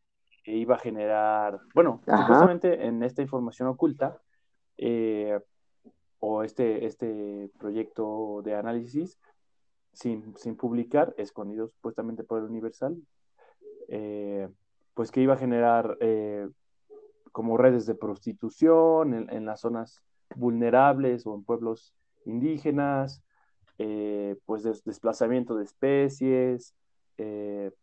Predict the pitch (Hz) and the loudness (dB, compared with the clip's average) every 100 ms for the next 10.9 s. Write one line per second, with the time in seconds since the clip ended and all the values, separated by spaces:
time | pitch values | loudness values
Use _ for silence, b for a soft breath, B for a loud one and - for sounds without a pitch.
0 | _ _ _ _ 113 110 - 113 117 113 | _ _ _ _ -10 -8 -6 -2 0 2
1 | 110 90 - 110 - 107 120 110 110 104 | 0 -2 -4 -6 -4 -4 -4 -6 -6 -2
2 | 107 107 104 101 _ _ _ _ _ _ | -2 -2 -4 -8 _ _ _ _ _ _
3 | _ _ _ _ _ _ _ _ _ - | _ _ _ _ _ _ _ _ _ 0
4 | 113 87 - 120 117 131 127 120 117 113 | 2 2 2 0 6 6 6 0 0 0
5 | 110 110 110 107 101 135 _ _ _ _ | 2 0 -2 -4 -8 -18 _ _ _ _
6 | _ _ - - 123 120 117 117 135 139 | _ _ -20 -8 -2 -2 -2 0 2 4
7 | 123 120 151 120 113 107 110 - 101 101 | 4 4 0 0 0 -2 -6 -4 -6 0
8 | 117 117 117 - 98 95 - 113 113 113 | 4 4 2 -2 -6 -6 -6 -6 -4 -4
9 | 113 - _ _ _ 107 107 104 104 101 | -6 -12 _ _ _ -10 -8 -6 -8 -10
10 | - _ _ 113 113 113 110 110 98 | -16 _ _ -2 2 4 2 0 -4